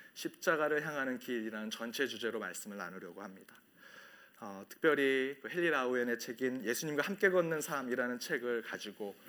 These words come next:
말씀을 나누고, 또 여러분도 묵상해 가면서 그 이 설교를 쫓아와 주시면 감사하겠습니다.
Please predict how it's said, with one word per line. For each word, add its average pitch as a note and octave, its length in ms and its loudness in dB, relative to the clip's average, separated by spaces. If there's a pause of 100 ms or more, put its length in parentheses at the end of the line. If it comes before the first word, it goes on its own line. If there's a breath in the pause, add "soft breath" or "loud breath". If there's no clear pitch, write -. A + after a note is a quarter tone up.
(180 loud breath)
말씀을 A#2+ 380 0
나누고, G2 580 -6
또 B2 80 -2
여러분도 B2 400 -2
묵상해 C3 480 -4
가면서 A2 580 -12 (360 loud breath)
그 G#2+ 280 -8
이 G#2 60 -8
설교를 C3+ 480 -2
쫓아와 A2 460 -4
주시면 F#2+ 440 -8
감사하겠습니다. - 920 -12